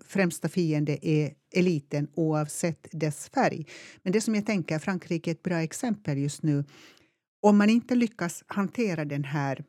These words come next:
den här mitten, den stora mängden av människor och, och, eh, mitten av politiken,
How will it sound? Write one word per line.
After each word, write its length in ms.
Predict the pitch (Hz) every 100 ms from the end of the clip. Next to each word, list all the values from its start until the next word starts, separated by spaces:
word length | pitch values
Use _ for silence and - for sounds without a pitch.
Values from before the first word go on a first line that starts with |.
| _ _ 160
den 160 | 185
här 100 | 185
mitten, 540 | 190 240 - - 139 151
den 140 | 170
stora 500 | - - 233 165 156
mängden 540 | 165 160 156 143 139
av 220 | 151 147 160
människor 680 | 196 180 - - 151 -
och, 380 | 151 147 - -
och, 480 | 156 147 _ _ -
eh, 120 | 160 170
mitten 420 | 170 - - 156
av 80 | 151
politiken, 600 | 151 151 233 190 -